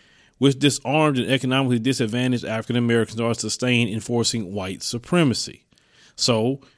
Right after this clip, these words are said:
Black people, even after being released from slavery, could not have guns at all. Now, Saul Cornell, a professor at Fordham University and researcher who focuses on the history of gun control,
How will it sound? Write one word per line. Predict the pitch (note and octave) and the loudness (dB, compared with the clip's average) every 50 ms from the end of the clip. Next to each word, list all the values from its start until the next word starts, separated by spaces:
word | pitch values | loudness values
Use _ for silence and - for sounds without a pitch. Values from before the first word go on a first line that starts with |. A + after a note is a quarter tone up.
| _ _ - | _ _ -8
Black | G#2+ G2+ A#2+ A#2+ C3 C3 - | -2 2 4 4 4 2 2
people, | - C3 B2 A#2+ C3 C3+ B2 - | 2 2 2 2 0 -4 -4 0
even | C3+ D3 D3+ C#3 C#3 F#2 | 0 0 2 2 0 0
after | A2 C3 C3 B2 - C3 | 0 -2 -2 -2 -2 -2
being | A#2 A#2 B2+ C3 C3 B2 | -2 0 2 2 2 2
released | A2 A2 A2+ A#2 C3+ D#3 D#3+ D3 - - | 2 2 2 2 2 2 2 0 -2 -2
from | D3+ C#3+ | -2 -2
slavery, | - - - D#3+ D#3 D3 C3+ A#2 A2 G#2+ G#2+ A2 A2+ A2+ A#2 _ _ - | -2 -2 0 0 2 2 2 0 0 -2 -2 -2 -4 -6 -8 _ _ -6
could | - D3+ C#3+ C3+ | -2 0 0 2
not | C#3 C3+ C3 A#2+ | 2 0 0 0
have | A2+ C3 B2 B2 A#2 A2+ | 0 0 0 -2 -2 -2
guns | G#2 A#2+ A#2+ A#2+ A#2+ A#2+ A#2 A2+ - | 0 2 2 4 4 2 0 -2 -4
at | G2+ A2 A2 | -6 -6 -6
all. | G#2 G2+ G2 F2 - - - _ _ _ _ _ _ _ _ _ _ _ _ _ _ - | -4 -6 -6 -8 -10 -14 -18 _ _ _ _ _ _ _ _ _ _ _ _ _ _ -4
Now, | A#2+ A#2+ A#2 A2 | -2 0 0 0
Saul | G#2 - - - - C3 C3 C3 C3 C3 B2+ A#2+ - _ - _ _ - | 0 -2 -2 0 0 0 2 2 2 2 0 -2 -4 _ -20 _ _ -4
Cornell, | - - C3+ B2+ A#2+ B2 B2 B2+ B2 B2+ B2+ B2+ A#2+ | 2 2 4 4 4 4 4 4 4 4 4 4 2
a | G#2+ | 0
professor | G#2 G#2 - C3 B2+ A#2 - B2 | -2 -4 -2 0 0 0 0 0
at | A2 G#2 | -2 -4
Fordham | - - B2 B2 B2+ B2 B2 A#2+ B2 | -4 -4 -2 0 0 0 0 0 2
University | A#2+ B2 B2 A2+ A2 G#2 A#2 B2 B2 A#2+ - C3+ A#2+ B2 A#2 | 2 2 2 0 0 0 0 0 0 0 -2 -2 -2 0 0
and | G#2+ G#2 | 0 0
researcher | A2 A#2 A#2 - B2 A#2+ A#2 A2 A2+ A2+ | 0 -2 -2 -2 -2 -2 -2 -2 -2 -4
who | A2 | -2
focuses | G2 A#2 A2+ G#2+ G#2+ A2+ G#2 G#2 | 0 0 -2 -2 -2 -4 -4 -2
on | A2+ A2 G#2+ | 0 0 0
the | G2+ G2+ | -2 -2
history | G2+ A#2 A#2+ A2 - - A2+ G#2+ | 0 0 -2 -2 -2 -2 -2 -2
of | G2 F#2 | -2 0
gun | A2+ A#2+ B2 A#2 | 0 0 0 0
control, | A#2+ B2 A2 - - B2+ A#2+ A#2+ A#2 A#2 A2+ A2+ A2 | -4 -6 -6 -4 0 0 2 2 2 2 0 -4 -8